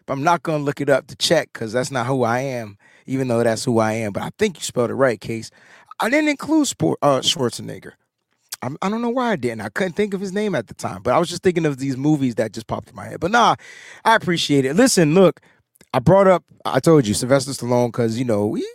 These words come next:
we pay homage to Rocky, even though it's a fictional character. Um, but, you know, you go to the city of Philly, that's one of the things you wanna do. You wanna, you wanna run up the steps. You know, you wanna make it up all those eighteen flights of steps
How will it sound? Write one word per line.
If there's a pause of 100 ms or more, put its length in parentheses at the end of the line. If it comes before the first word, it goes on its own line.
(160)
we
pay
homage
to
Rocky,
even
though
it's
a
fictional (300)
character. (340)
Um,
but,
you
know,
you
go
to
the
city
of
Philly,
that's
one
of
the
things
you
wanna
do.
You
wanna,
you
wanna
run
up
the
steps. (460)
You
know,
you
wanna
make
it
up
all
those (160)
eighteen
flights
of
steps